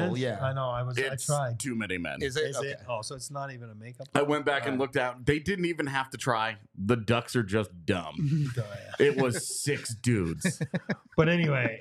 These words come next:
Speaker 1: you knew
Speaker 3: It was, it was six big guys.
Speaker 1: you knew they were gonna have a makeup call anyway,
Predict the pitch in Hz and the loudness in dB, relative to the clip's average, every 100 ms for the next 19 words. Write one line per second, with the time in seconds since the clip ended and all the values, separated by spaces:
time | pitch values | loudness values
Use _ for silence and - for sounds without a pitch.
0 | - 139 170 175 185 185 180 175 143 127 | -4 2 2 4 2 2 2 2 2 2
1 | - - 147 139 120 - 127 - 90 78 | -4 -2 0 0 0 -4 -6 -2 -2 -2
2 | 73 50 - 147 170 170 160 139 131 127 | -6 -2 2 4 4 4 2 0 0 0
3 | 131 117 113 117 113 104 - 104 95 98 | -2 -2 -4 -4 -2 -6 -6 -8 -8 -12
4 | 92 85 | -18 -20